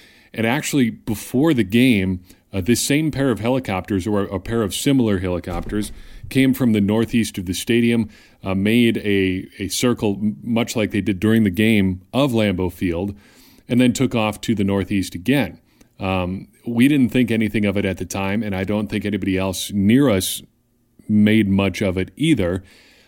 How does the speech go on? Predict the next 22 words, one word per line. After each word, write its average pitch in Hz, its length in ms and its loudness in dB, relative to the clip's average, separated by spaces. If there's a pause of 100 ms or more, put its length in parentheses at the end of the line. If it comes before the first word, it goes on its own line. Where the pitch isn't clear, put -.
(200)
I 135 100 2
assume 143 640 4
they 120 160 4
were 110 160 2
practicing 110 680 -2
for 101 120 -2
some 104 320 -2
sort 101 260 -2
of 95 200 -6
pregame 95 560 -2
or, 85 200 -4
or 90 320 -8 (280)
in-game 98 720 0 (140)
flyover. 131 640 -2 (220)
And 107 220 0
so 131 180 2
when 113 360 2
that 123 200 0
happened 110 600 0
during 110 380 2
the 90 60 -2
game, 98 520 0